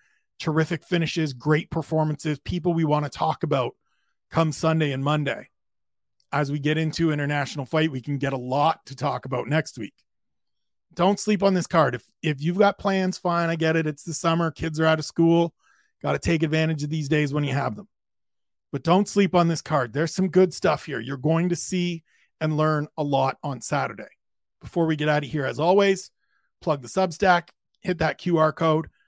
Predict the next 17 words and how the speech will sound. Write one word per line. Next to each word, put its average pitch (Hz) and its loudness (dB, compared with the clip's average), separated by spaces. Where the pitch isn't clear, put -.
come 165 0
over 165 2
to 147 -4
Keyboard 147 -2
Kimura 143 -2
on 156 -2
the 151 -6
Substack. 143 -4
The 139 -8
newsletter 139 -4
is 123 -10
published 139 -6
just - 0
about 110 -10
every - -10
day. - -10
Again, 131 -6